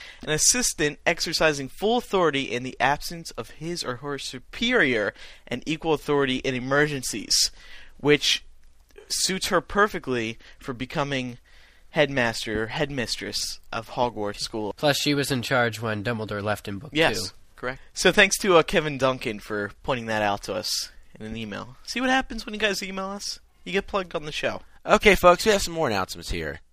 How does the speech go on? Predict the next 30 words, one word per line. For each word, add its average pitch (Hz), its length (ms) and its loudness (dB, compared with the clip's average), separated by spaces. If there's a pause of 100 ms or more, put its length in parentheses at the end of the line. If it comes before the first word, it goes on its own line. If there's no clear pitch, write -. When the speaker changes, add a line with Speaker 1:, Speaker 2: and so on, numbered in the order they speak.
(640)
Speaker 3:
Everyone, 135 540 0 (520)
everyone, 214 880 8
everyone 135 960 0 (380)
needs 156 280 -4
to 165 80 -2
buy 151 500 4 (540)
a - 60 -14
MuggleCast 107 580 2
t-shirt. - 480 -6 (260)
Speaker 1:
Ben, 208 280 2
why 196 180 8
would 285 160 0
Speaker 3:
So 254 40 2
Speaker 1:
everyone 226 260 0
have 208 160 -2
to 202 80 -4
buy 202 140 4
a 190 40 -2
MuggleCast 190 540 -4
t-shirt? - 440 -8 (680)
Speaker 3:
Well, 208 300 6
for 165 140 -6
several 208 300 0
reasons, 85 300 -6
Andrew. 95 400 -8 (280)
It - 340 -10
helps 180 180 2
support - 380 -2
the 135 100 -8
show. - 400 -2